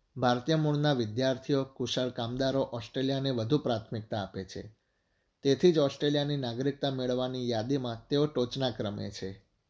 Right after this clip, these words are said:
આ ઉપરાંત ચીનથી આવતા માઇગ્રન્ટ્સની સંખ્યા છેલ્લા કેટલાક સમયમાં ઘટી છે. તેઓ તેમના દેશમાં જ વધુ વિકાસની શક્યતા છે તેમ માનતા હોવાથી ચીનથી ઓસ્ટ્રેલિયા થતા સ્થળાંતરની સંખ્યા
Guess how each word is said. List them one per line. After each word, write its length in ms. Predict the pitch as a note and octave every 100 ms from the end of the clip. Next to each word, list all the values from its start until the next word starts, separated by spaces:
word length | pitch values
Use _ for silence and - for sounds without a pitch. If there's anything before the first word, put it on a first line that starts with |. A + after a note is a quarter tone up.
| _ _ _ _ _ _ _ _ -
આ 120 | E3+
ઉપરાંત 400 | E3+ E3 E3 D#3
ચીનથી 400 | D3 C#3 D3+ E3+
આવતા 280 | D3+ D3+ D3
માઇગ્રન્ટ્સની 600 | B2+ A#2+ C#3 C3+ - C3
સંખ્યા 680 | - D3 D#3 B2 G#2 G#2+ - _ _ -
છેલ્લા 200 | C#3+ D#3
કેટલાક 360 | D#3+ C#3+ D3 D3+ -
સમયમાં 420 | C3+ C#3 C#3+ C3+
ઘટી 340 | A#2 G#2+ B2+ A2
છે. 340 | G#2+ F#2+ - _ _ _ _ _ _
તેઓ 200 | C#3 C#3+
તેમના 340 | D3 C#3 C#3 C#3+
દેશમાં 500 | C3+ A#2 - C#3+ C#3
જ 40 |
વધુ 280 | C3 B2 C#3
વિકાસની 520 | B2+ B2 C3 B2 C3+
શક્યતા 560 | - A2+ - B2+ B2+ B2+
છે 180 | - A#2+
તેમ 200 | B2+ B2
માનતા 400 | A#2+ A#2+ A#2 B2
હોવાથી 680 | A#2 C3+ D3 - A2 A2 _ _ _ -
ચીનથી 340 | D3+ F3 F#3
ઓસ્ટ્રેલિયા 480 | D3 B2 - D3+ D3+
થતા 300 | D3 B2+ C3+
સ્થળાંતરની 720 | - A#2+ B2+ C3+ B2+ B2+ C3
સંખ્યા 640 | B2+ C3+ C#3+ C3+ A2+ A2